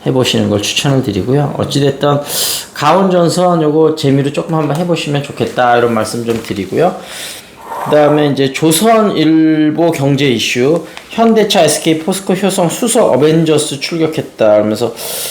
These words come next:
국내 수소 관련 대표 기업들이 수소 경제 활성화를 위해 기업 협의체를 정식 출범시킬 뜻을 모았다. 그래서 정의선 현대차그룹 회장,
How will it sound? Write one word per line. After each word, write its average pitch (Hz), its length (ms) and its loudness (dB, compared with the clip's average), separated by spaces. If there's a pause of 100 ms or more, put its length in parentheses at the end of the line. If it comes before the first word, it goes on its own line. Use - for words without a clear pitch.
(160)
국내 175 280 2
수소 220 380 2
관련 185 260 2
대표 151 300 0
기업들이 143 380 0
수소 220 360 0
경제 175 220 2
활성화를 156 1400 0
위해 147 200 2
기업 151 260 0
협의체를 160 460 2
정식 127 360 -2
출범시킬 151 960 -2
뜻을 175 320 2
모았다. 113 600 2
그래서 101 280 2
정의선 139 720 0
현대차그룹 135 600 0
회장, 127 340 0